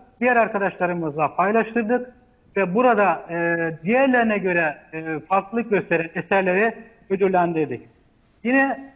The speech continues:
dijital platformda iki ayda bir yayınladığımız Çaydanlık dergisi var. Bu dergiyle de, e,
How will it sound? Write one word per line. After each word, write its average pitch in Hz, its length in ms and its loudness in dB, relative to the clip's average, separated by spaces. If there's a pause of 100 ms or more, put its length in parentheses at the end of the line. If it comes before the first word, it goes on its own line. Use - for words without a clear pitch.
dijital 208 400 -2
platformda 226 920 0
iki 202 200 -4
ayda 233 280 0
bir 226 100 -2
yayınladığımız 220 680 0
Çaydanlık 220 580 0
dergisi 170 460 -4
var. 214 160 2 (520)
Bu 247 120 -2
dergiyle 202 480 0
de, 208 260 2 (380)
e, 170 60 -10